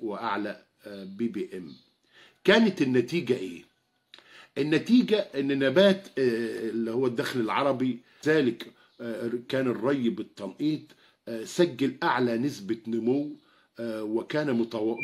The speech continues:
متفوق في الوزن الطازج والوزن الجاف، آه، ومساحة الأوراق مقارنة بالأعشاب، آه، الأخرى. يعني أعلاهم هو مزا-، بذور الدخن العربي. كان، آه، كان محصوله،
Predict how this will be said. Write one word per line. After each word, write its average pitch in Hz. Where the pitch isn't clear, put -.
متفوق 127
في -
الوزن 107
الطازج 123
والوزن 107
الجاف، 117
آه، 104
ومساحة 107
الأوراق 104
مقارنة 131
بالأعشاب، 107
آه، 92
الأخرى. -
يعني 95
أعلاهم 160
هو 127
مزا-، 117
بذور 110
الدخن 95
العربي. 143
كان، 147
آه، 120
كان 165
محصوله، 151